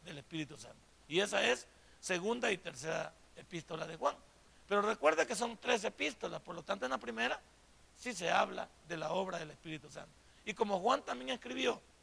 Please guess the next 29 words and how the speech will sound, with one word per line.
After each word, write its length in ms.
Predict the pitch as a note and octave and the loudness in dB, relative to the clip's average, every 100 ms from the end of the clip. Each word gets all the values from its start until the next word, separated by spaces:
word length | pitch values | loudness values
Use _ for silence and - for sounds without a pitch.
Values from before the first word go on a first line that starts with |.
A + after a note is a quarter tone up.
| - - - - - - - - - | -20 -20 -20 -20 -20 -20 -20 -20 -4
cinco 440 | - A#3+ B3+ C4 | 4 4 4 2
libros 360 | B3 C4 G#3+ G#3+ - - | 4 2 0 -8 -14 -8
en 140 | - G3+ | -2 0
el 60 | |
Nuevo 160 | G3 A3 | 0 0
Testamento, 640 | A3+ - A3 A#3+ - C4+ - - - | 0 -2 0 -2 -2 -6 -6 -20 -14
no 140 | G3 A#3 | -2 2
hay 100 | A3+ | 2
contradicción 540 | G3 E3+ F#3 E3 D#3 | 0 -2 -2 -2 -4
por 160 | - A3 | 0 0
él. 100 | G3+ | 0
Él 140 | F3+ G3+ | 0 0
escribió 340 | - G#3 G#3 | 0 0 0
Apocalipsis, 680 | G#3 G#3 G3+ G#3+ G#3+ A#3+ - - - - - - | 0 -2 -2 -2 -4 -10 -14 -20 -20 -20 -6 0
escribió 640 | F3+ F#3 F3+ G3+ G#3+ - - - | 2 2 4 6 6 2 -10 0
el 140 | F#3 | 4
Evangelio 400 | F3 D#3+ G3 G3+ | 6 6 4 4
de 80 | F#3 | 4
Juan 260 | E3 A#3 - - - - - | 6 6 4 -8 -20 -20 -8
y 100 | - | -4
primera, 460 | E3+ E3+ F3 A#3+ A3 | -2 -2 0 2 2
segunda 340 | F3+ F#3 A3+ | 0 -2 -2
y 40 | G3 | -4
tercera 340 | E3+ D#3+ F#3 | -4 -2 0
de 80 | E3+ | 0
Juan, 180 | D#3+ - | -2 -4
cinco 380 | - - F#3 F#3+ | -4 -2 -2 -6
libros. 220 | F3+ D#3+ - - - - - - - - - - - - | -10 -12 -16 -20 -20 -20 -20 -20 -20 -20 -20 -20 -20 0
Todos 240 | C4+ C#4 | 4 4